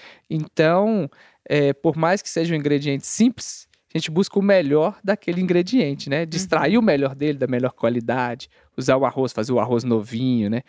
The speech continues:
Speaker 1: Então, a, a, eu acho que a
Speaker 2: Fiado
Speaker 1: grande,
Speaker 2: no
Speaker 1: a
Speaker 2: alho.
Speaker 1: grande, é, e a
Speaker 2: Ah,
Speaker 1: grande
Speaker 2: trem.
Speaker 1: diferença do, do, do que eu vejo assim, do, do P F em geral, né? Não falo nem só o caol. É, é a comida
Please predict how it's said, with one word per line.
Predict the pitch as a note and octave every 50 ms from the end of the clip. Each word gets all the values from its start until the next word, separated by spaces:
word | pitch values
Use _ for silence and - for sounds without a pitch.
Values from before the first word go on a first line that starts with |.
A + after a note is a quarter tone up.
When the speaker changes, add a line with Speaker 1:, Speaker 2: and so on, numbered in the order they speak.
| - - _ _
Speaker 1:
Então, | - B2+ C3+ B2+ - - - - - _ _ -
a, | - A#2 A2+ C2 F#2+ A#2+
a, | - -
eu | - B2+ C3
acho | D3+ -
que | - C3+
a |
Speaker 2:
Fiado | - C#3+ D3
Speaker 1:
grande, | F3 F#3 F#3+ -
Speaker 2:
no | D#3+
Speaker 1:
a | F3+ F3+
Speaker 2:
alho. | F3 -
Speaker 1:
grande, | D#3 E3 F3 F#3+ F#3 G#3 F3+
é, | - - E3+ F3 F#3+ G3+ F#3+ F#3 -
e |
a | F3 F3
Speaker 2:
Ah, |
Speaker 1:
grande | F3 F#3 G3+ A3 A3 -
Speaker 2:
trem. | - C#4+
Speaker 1:
diferença | C#4+ C#4+ C4 A#3 G#3+ G#3+ A3 G#3 A3
do, | G3 F#3+ F3+ E3+
do, | D#3+ D#3 D#3+ D3+ C#3+ B2 B2
do | C3 D3 C#3 C3 A2+ - - - - - - _ - - -
que | - D3+
eu | C3+
vejo | C#3 C#3+ C#3 C3+
assim, | B2 - C#3 B2+
do, | B2+ C3 A2 D#2+
do | - C3+ C3+
P | - D#3 C#3+
F | C#3 D3 E3 F3 - A3
em | A#3
geral, | A3+ C4+ D#4+ A3 F3 E3 E3+ E3 D3+
né? | D#3+ F3 G3 - _ -
Não | F#3 F3+
falo | - F3+ F3+ F3+
nem | F3+ F#3 G3 A3
só | - - G#3+ G#3+
o |
caol. | - - - G#3+ F#3 D3 C#3+ D#3+ E3 _ _ _ _ _ _ - - _ _ _ _ -
É, | - C#3 C#3+ C#3+ C#3 C3+ A#2 - _ _
é | - D#3+ E3+
a | F#3 F#3+
comida | - - A3 F#3+ F3+ F3 F3+ G#3+ B3 A#3+ F#3+ D#3 B2 B2+